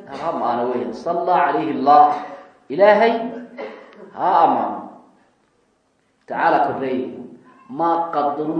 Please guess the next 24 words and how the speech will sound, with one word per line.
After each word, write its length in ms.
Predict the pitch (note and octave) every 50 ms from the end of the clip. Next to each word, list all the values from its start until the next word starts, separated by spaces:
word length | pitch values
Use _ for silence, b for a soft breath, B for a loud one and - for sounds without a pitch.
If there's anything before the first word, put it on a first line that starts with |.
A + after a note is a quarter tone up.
| C#3 C3
nazal. 460 | C3 B2+ B2 B2 - C#3 C#3 C#3 C#3 C#3 C3+ - - - - - - - - _ _ _ _ _ _ _ _ _ _ _ _ -
Waa 200 | A#2 C3+ C#3+ -
mudda 200 | - F#3 F3 D#3+ D#3+
dawaami 380 | - D3 D3 D#3 - - D3 C#3
nusuul 340 | C#3 - - D#3+ - C#3 -
al-amdaar 420 | C3+ - - A#2+ A#2+ C3+ C3 B2+ -
weeye. 160 | - - -
Inta 180 | C3+ - - C3
roob 360 | B2+ A#2+ A#2+ A#2+ A#2+ B2 B2
dhibic, 260 | - C3+ C3+ C#3 B2 - - - - -
dhibco 200 | - B2 B2 A#2+
roob 800 | A#2+ - - - - D#3 D#3 C#3+ - - - - - - - - - - _ _ _ _ _ _ _ _ _ _ _ -
ay 120 | B2 B2+ B2+
soo 280 | - - D3 F3 F#3
da'ayaan, 600 | F#3 - - - - D3+ D#3 E3+ G3+ G3 - - -
hee, 260 | - G3 G#3+ G#3 G3 - - - - - - - - - _ _ _
ha 120 | - E3
socoto. 800 | F#3+ F#3+ G3 F#3 C#3+ C3+ C#3 C#3 C#3 C#3 C3+ - - - - - - - - _ _ _
Ammaanta 460 | - A#2+ B2 C#3 E3 F#3 F3 - -
Ilaahay 300 | C#3+ C#3+ C#3+ C#3+ D#3 D#3+
nabigiisa 500 | E3 D#3 C#3+ C#3 C3 C3 B2+ B2+ B2 A#2+
uu 160 | A#2 A2+ A#2 A2
siiyey 280 | G#2 - A2+ B2+ B2+
salliga. 400 | B2+ B2+ B2 A2 G#2+ - - -